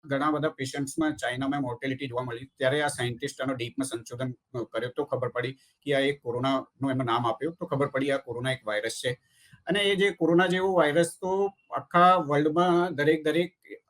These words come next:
રૂપમાં એ મળતો જ હોય. તમે ઠંડીના સિઝનની વાત કરો તો જે યુ એસ અને યુ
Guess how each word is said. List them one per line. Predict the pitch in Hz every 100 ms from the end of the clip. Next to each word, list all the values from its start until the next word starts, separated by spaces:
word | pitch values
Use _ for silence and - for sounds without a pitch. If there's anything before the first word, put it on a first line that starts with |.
| -
રૂપમાં | 127 139 139 165 180 185 -
એ | -
મળતો | 170 143 135 175
જ | 143
હોય. | 123 - _ - _
તમે | 180 185
ઠંડીના | 165 147 170 185
સિઝનની | 160 151 170 180
વાત | 151 147
કરો | 196 180 131 139
તો | 190
જે | 180 196 202
યુ | 165 135 143 165
એસ | 185 180
અને | 180 190
યુ | 143